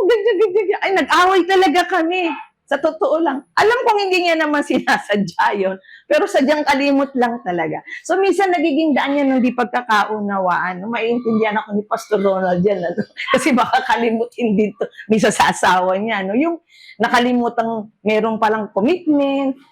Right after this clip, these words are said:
may kali-, may, may nakalimutan na may ganitong may date, no? Nakalimutang may usapang ganito.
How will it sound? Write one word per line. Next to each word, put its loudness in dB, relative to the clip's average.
may 2
kali-, 0
may, -2
may -2
nakalimutan 0
na 0
may -2
ganitong -2
may 0
date, 0
no? -6
Nakalimutang -2
may -2
usapang 0
ganito. -2